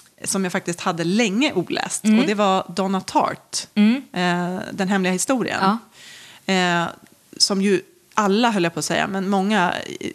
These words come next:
Speaker 1: i, i vår generation läste kanske när de var i tonåren eller
Speaker 2: Ja.
Speaker 1: tidiga tjugoårsåldern eller något sånt där kanske.
Speaker 2: Ja, ja.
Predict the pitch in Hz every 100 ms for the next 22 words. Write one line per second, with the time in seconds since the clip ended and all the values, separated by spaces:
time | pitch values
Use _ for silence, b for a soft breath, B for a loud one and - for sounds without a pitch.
0 | - 175 - 185 233 214 175 165 - 160
1 | 160 160 - 165 165 156 170 - 196 165
2 | 170 165 156 151 156 156 175 - - -
3 | 196 202 185 170 - 185 165 170 202 233
4 | 247 226 214 - 220 214 220 220 226 277
5 | - 196